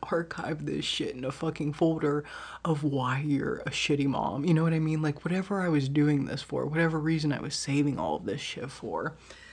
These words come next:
it was all just to prove, like, you're not ever going to get to me, because, like, I'm never gonna show you my cards. I'm never gonna show you, like, I will be as cool as a fucking cucumber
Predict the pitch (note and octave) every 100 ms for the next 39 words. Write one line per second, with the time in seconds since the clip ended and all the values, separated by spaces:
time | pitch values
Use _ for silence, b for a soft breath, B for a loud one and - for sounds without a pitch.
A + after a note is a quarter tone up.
0 | B B B B B - - _ _ _
1 | - A3 F#3+ F#3 - E3 D3+ - D#3 -
2 | E3 - D#3 - D#3 D#3 D3 C3 A2+ -
3 | - - F3 D#3 D3+ D3 C#3 D3 - D3
4 | C#3+ - C3 G2+ C3 D3+ D#3 D3+ C#3 C3
5 | D3+ B2+ E3 D3 D3 - D3+ D3+ D3+ D3
6 | D3 C#3+ - D3 C3+ A#2+ C3+ - - -
7 | - D3+ D3 C#3+ D3 D3 C#3 - C#3+ C3+
8 | C3 B2+ D3 B B B B B B B
9 | D3 C3+ C3 B B B B B - D3
10 | D3+ D3 D#3 C#3+ C#3+ C#3 - - D3+ E3
11 | C#3+ - C#3 C#3+ - - - D#3 D3+ C3
12 | C#3+ D3 D3+ C#3+ C#3+ - C#3 - C3 C3
13 | D#2+ C#3+